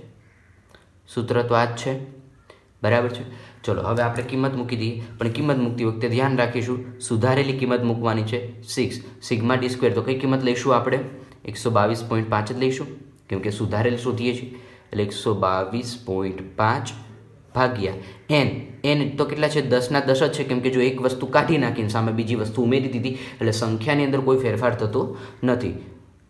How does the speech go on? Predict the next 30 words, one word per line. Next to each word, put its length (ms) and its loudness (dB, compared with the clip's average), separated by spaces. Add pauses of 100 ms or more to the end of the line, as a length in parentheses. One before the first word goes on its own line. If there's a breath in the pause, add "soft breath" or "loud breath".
(180)
અહીંયા 200 2
દસનો 420 2
સ્ક્વેર 300 2
એટલે 180 -2
કે 120 -2
સો 340 2
માઇનસ 560 -2
વન. 120 0 (840 soft breath)
ચલો, 220 2
હવે 200 2
આગળ 240 4
જોઈએ. 400 -2 (240)
વન 300 4
માઇનસ, 360 -2 (640 soft breath)
આગળ 260 4
ઉપરવાળું 540 4
પદ 140 2
એમનામ 260 2
જ 80 0
રહેવા 120 4
દઈએ 280 0
અત્યારે. 220 -2
એકસો 500 -4
બા-, 320 2
છ 120 -4
ગુણ્યા 340 2
એકસો 200 -2
બાવીસ 380 2
પોઇન્ટ 200 0
પાંચ 200 0